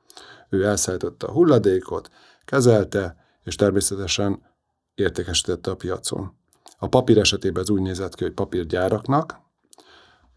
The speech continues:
Ugye a cellu-, cellulóz az elvileg drágább. Azért mondom, hogy elvileg drágább, mert itt a ukrán háború ennek is, ö,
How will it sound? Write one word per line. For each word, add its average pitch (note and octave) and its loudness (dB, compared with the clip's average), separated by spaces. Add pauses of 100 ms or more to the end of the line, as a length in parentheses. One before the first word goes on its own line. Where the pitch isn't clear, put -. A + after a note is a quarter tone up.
(180)
Ugye G2+ 2
a F#2+ -2 (100)
cellu-, G2 2 (240)
cellulóz G#2 6
az F#2+ -2 (1400)
elvileg F#2+ 0
drágább. F#2 -2 (340)
Azért G2 4
mondom, F#2 -2
hogy F#2 -4
elvileg F2+ -6
drágább, F#2+ -4
mert F#2 -6
itt F2+ -14
a G2+ 0
ukrán G#2 -2
háború G2+ -4
ennek F#2+ -6
is, - -4
ö, G2+ -2